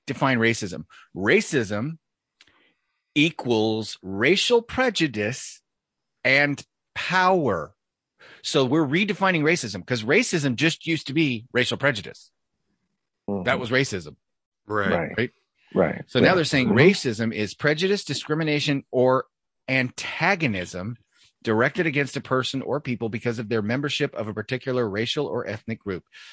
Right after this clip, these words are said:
Speaker 1: typically one that is a minority or marginalized.
Speaker 3: Whoever wrote that and everybody who signed off on it never spent one day in the military or in a fire department or a police department,
Speaker 1: Mm-hmm.
Speaker 3: I would imagine.
Speaker 1: Yeah.
Speaker 2: Well,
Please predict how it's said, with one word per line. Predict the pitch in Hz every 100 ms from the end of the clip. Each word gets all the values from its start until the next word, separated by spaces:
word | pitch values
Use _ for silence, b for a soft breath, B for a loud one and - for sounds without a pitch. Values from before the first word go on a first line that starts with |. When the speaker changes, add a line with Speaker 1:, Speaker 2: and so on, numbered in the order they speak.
| B
Speaker 1:
typically | - 190 190 147 127
one | 110 113 123
that | 107 110 -
is | 110 110 -
a | 104
minority | 98 101 110 165 110 92 101 -
or | 104 117
marginalized. | 95 110 95 76 73 - - - b b
Speaker 3:
Whoever | - 143 147 180
wrote | 110 113 131 -
that | 151 165 - _
and | 113 113
everybody | 123 131 123
who |
signed | 120 - 113 107
off | 98 107 123
on | 131
it | 156
never | 110 107 110 123
spent | - 120 110 110
one | 95 107 117
day | 110 110 117
in | 120 120 101 95
the |
military | 92 92 104 110 123 - 135 135 139 139 147
or | - 101 101 95
in | 95 104 92
a | 90
fire | - 107 113
department | 117 117 120 113
or | 95
a | 90
police | 101 95
department, | 92 92 120
Speaker 1:
Mm-hmm. | 90
Speaker 3:
I |
would | 90
imagine. | 90 87 90 - _ - - _ _
Speaker 1:
Yeah. | 98 95
Speaker 2:
Well, | 107 78 - -